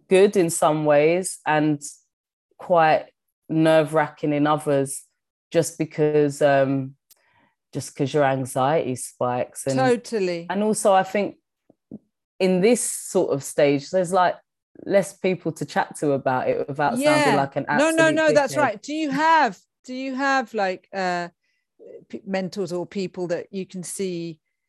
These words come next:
Speaker 2: have gone before you that you, that you go, "Oh, you know, how does this work?"
Speaker 1: Yeah, yeah, and also just friends, you know what I
Speaker 2: Yeah,
Speaker 1: mean? It doesn't have
Speaker 2: yeah.
Speaker 1: to be in the
Speaker 2: No,
Speaker 1: same situation
Speaker 2: no.
Speaker 1: as me, but just people
Speaker 2: No.
Speaker 1: that you trust.
Speaker 2: Exactly.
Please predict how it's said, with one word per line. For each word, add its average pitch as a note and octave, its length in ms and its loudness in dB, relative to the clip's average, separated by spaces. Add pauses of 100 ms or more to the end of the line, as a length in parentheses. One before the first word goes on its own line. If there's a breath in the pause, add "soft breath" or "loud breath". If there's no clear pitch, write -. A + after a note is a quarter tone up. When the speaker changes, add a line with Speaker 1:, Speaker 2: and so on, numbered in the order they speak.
(140)
Speaker 2:
have F3 260 -10
gone F3+ 220 -6
before F3+ 320 -6
you F3 180 -6
that E3 140 -10
you, F3 200 -12 (180)
that F3 160 -8
you F3+ 180 -10
go, E3+ 380 -4
"Oh, E3+ 40 -4
you E3+ 160 -6
know, D#3+ 140 -10
how F3 160 -8
does D#3+ 140 -14
this - 180 -14
work?" E3 360 -8 (420)
Speaker 1:
Yeah, D4 260 2
yeah, C#4 220 6
and B3+ 100 4
also C4 240 0
just E3+ 180 -6
friends, D#3+ 580 0
you C#3+ 100 -2
know D#3 140 0
what A3 100 2
I - 0 -
Speaker 2:
Yeah, A3 200 6
Speaker 1:
mean? D3+ 140 4
It D3+ 60 -2
doesn't F#3 200 0
have - 120 0
Speaker 2:
yeah. F#3 180 0
Speaker 1:
to D3+ 80 -4
be D3 260 2
in C#3 100 2
the C3+ 60 -2
Speaker 2:
No, B3 100 4
Speaker 1:
same G3+ 360 4 (100)
situation F#3 680 0
Speaker 2:
no. C3+ 60 -4
Speaker 1:
as C3 120 -10
me, B2+ 180 -4
but - 140 -6
just G#3+ 180 -4
people G#3+ 180 -2
Speaker 2:
No. F#3 60 0
Speaker 1:
that D3+ 120 2
you D3 80 -4
trust. - 560 -6 (160)
Speaker 2:
Exactly. F#3 680 -4